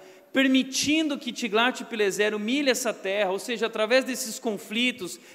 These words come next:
guerras, mortes, Deus está se manifestando na vida dessa gente, desse povo que tá vivendo essa crise. E a pergunta é:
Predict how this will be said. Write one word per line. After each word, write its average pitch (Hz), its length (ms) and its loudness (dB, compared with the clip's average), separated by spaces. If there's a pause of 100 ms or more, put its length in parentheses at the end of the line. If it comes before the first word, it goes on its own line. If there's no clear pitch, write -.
(160)
guerras, 214 540 2
mortes, 208 640 0 (260)
Deus 247 540 0
está 247 400 -2
se 262 180 -2
manifestando 220 960 -2 (800)
na 208 160 0
vida 233 300 0
dessa 208 300 -6
gente, 208 360 -8
desse 185 260 -12
povo 180 340 -6
que 208 80 -20
tá 196 100 -4
vivendo 175 300 -10
essa 190 180 -12
crise. 214 460 -12 (1080)
E 226 80 2
a 254 60 8
pergunta 254 560 0
é: 196 440 -2